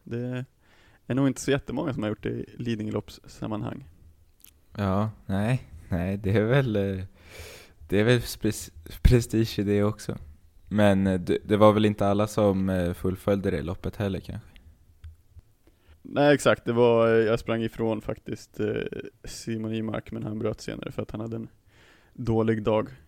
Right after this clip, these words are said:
Speaker 1: Eh, men, eh, alltjämt sist, eh, var jag. Men det var väldigt kul att få vara med eftersom det var ett så bra motstånd i det elitfältet där. Eh,
Speaker 2: Jo, det var ju väldigt bra startfält.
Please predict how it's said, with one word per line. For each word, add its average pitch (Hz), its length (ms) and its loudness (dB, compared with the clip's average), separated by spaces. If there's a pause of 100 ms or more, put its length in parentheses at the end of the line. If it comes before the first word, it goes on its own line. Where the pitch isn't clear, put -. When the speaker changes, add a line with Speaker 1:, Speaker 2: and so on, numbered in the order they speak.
(140)
Speaker 1:
Eh, 110 400 -2 (160)
men, 110 360 -6
eh, 110 200 -4 (300)
alltjämt 123 720 -6 (380)
sist, - 640 -12
eh, - 420 -6
var 104 180 0
jag. - 200 -4
Men 113 160 -4
det 127 80 2
var 135 160 2
väldigt 131 260 0
kul 113 200 -2
att - 200 -6
få 110 380 -2
vara 113 120 -4
med 123 220 -6
eftersom - 240 -10
det 107 60 -6
var 107 260 -6 (640)
ett - 140 -8
så - 80 -10
bra 107 220 2
motstånd 107 460 -6
i - 120 -2
det 104 240 -2 (380)
elitfältet - 680 -8
där. - 200 -8 (600)
Eh, - 60 -12 (120)
Speaker 2:
Jo, 113 240 4
det 101 140 -2
var 104 120 -2
ju 101 220 -2 (160)
väldigt 101 380 -6
bra - 200 -12 (220)
startfält. - 880 -8